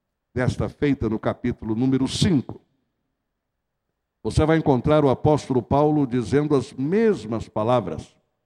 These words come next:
que ele diz no capítulo número dois. Pois ele diz, a partir do versículo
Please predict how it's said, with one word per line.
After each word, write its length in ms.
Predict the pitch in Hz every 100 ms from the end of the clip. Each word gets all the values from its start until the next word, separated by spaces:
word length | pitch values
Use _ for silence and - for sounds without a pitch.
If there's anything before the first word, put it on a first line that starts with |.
| _ _ _ _ _
que 80 | -
ele 140 | 120 104
diz 260 | 123 131
no 80 | 123
capítulo 560 | - 92 - 120 107 110
número 380 | 117 123 120 123
dois. 680 | 180 143 - - - - _ _ _ _ _ _ _ _ _ _ -
Pois 260 | 139 117
ele 200 | 143 131
diz, 460 | 110 123 170 196 -
a 100 | -
partir 640 | - 113 - - 135 127 - _ -
do 100 | 127
versículo 920 | 123 117 - 135 127 - 120 120